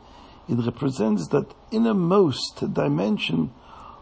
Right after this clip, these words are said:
of the divine resource that is the source of all of existence. So now he says like this.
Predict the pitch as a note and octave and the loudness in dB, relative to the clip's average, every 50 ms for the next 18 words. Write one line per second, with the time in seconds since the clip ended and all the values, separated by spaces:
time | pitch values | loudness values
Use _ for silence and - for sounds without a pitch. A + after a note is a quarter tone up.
0 | - - - B2 A#2+ C3 A#2+ A#2 A#2+ A#2 C3 E3+ F#3+ G3 G3+ F#3 D#3+ D3 F3+ A3+ | -2 0 0 2 2 2 2 2 2 2 2 2 2 2 2 0 0 0 0 0
1 | G#3+ D#3 - - D#3 C#3+ D3 D3 C#3 B2+ - - - - C#3 C#3 C#3 B2 - - | 0 0 0 0 0 2 0 -2 -4 -6 -10 -10 -6 -2 -2 0 0 -2 -2 -4
2 | - - - - D#3+ D#3+ - - D3+ C#3 D#3 D3+ C#3+ C#3 C3+ A#2 A2 B2 A#2 G#2 | -6 -6 -4 -2 -2 -2 -2 -2 -2 -2 0 0 0 0 -2 -2 -2 -4 -6 -6
3 | - - - - - - - - - - - - - - - - - - - - | -6 -10 -12 -14 -14 -18 -18 -20 -20 -20 -20 -20 -20 -20 -20 -20 -20 -20 -20 -20
4 | - - - - - - - - - - - - - - - - - - - - | -20 -20 -20 -20 -20 -20 -20 -20 -20 -20 -20 -20 -20 -20 -20 -20 -20 -20 -20 -20
5 | - - - - B2+ C3 D3 F#3+ G3+ F#3+ F3 B2 - E3+ F3 C#3+ B2 - C3+ A#2 | -18 -12 -8 -6 -4 -2 -2 -2 -2 -2 -2 -2 -2 -2 -2 -2 -2 -4 -4 -4
6 | - C3+ A2+ - - - | -4 -4 -4 -4 -6 -12